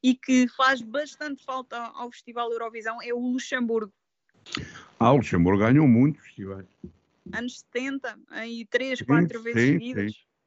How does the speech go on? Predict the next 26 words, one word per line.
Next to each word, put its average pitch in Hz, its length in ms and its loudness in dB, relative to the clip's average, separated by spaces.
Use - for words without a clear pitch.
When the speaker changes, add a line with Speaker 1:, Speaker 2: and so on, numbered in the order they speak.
Speaker 1:
Com 214 80 -2
a, 208 40 0
Speaker 2:
Ganhou, 226 420 0
Speaker 1:
com 226 100 -14
a 233 80 -12
Anne-Marie 240 360 -6
Speaker 2:
ganhou 117 120 4
Speaker 1:
David. 117 200 4
Speaker 2:
muito 131 200 4
com 104 160 -6
aquela 110 380 -2
Vicky 104 340 -8
Leandros, 104 580 -2
é 90 60 -6
um 107 100 -4
espetáculo. 87 520 -12
Speaker 1:
Mas 247 220 -6
a 285 100 -10
Vicky 285 320 -12
Leandros 285 520 -6
estranhamente 277 720 -4
representou 254 760 -2
o, 240 320 -8
<laughs> 247 240 -4
o 262 180 6
Luxemburgo 254 880 2